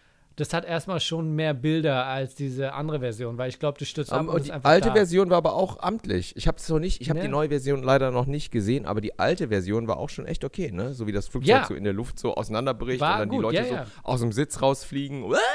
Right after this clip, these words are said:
Speaker 1: Jetzt haben die
Speaker 2: Denkst du so,
Speaker 1: mehr
Speaker 2: oh.
Speaker 1: gemacht, aber halt nicht so im
Speaker 2: Ja,
Speaker 1: Sinne
Speaker 2: geil.
Speaker 1: von Final Destination, wo alle
Speaker 2: Okay.
Speaker 1: Blut und Knorpel, sondern
Speaker 2: Ja,
Speaker 1: wirklich, du
Speaker 2: ja.
Speaker 1: siehst so, wie so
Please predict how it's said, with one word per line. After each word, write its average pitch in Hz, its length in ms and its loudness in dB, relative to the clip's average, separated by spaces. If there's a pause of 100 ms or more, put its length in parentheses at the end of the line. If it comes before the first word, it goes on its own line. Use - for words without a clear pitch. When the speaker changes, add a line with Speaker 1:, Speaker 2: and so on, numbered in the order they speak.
(380)
Speaker 1:
Jetzt 196 200 -2
haben 214 140 -2
die 226 60 -4
Speaker 2:
Denkst 214 140 -2
du 226 60 0
so, - 120 0
Speaker 1:
mehr 208 160 2
Speaker 2:
oh. - 20 -2
Speaker 1:
gemacht, 226 340 -2
aber 165 200 -4
halt 185 120 -4
nicht 190 160 -6
so 202 80 -6
im 185 80 -2
Speaker 2:
Ja, - 60 -2
Speaker 1:
Sinne - 120 -2
Speaker 2:
geil. 76 320 2
Speaker 1:
von 160 100 2
Final 170 180 -2
Destination, 156 880 -4
wo 151 460 -4 (140)
alle 147 220 -2
Speaker 2:
Okay. 85 200 -4
Speaker 1:
Blut 151 360 -6
und 151 160 -8
Knorpel, 151 300 -10 (220)
sondern 180 300 -2
Speaker 2:
Ja, 160 60 -2
Speaker 1:
wirklich, 165 100 0
du 165 60 0
Speaker 2:
ja. - 60 -2
Speaker 1:
siehst - 160 -4
so, 180 140 -6
wie 180 40 -6
so 165 400 -6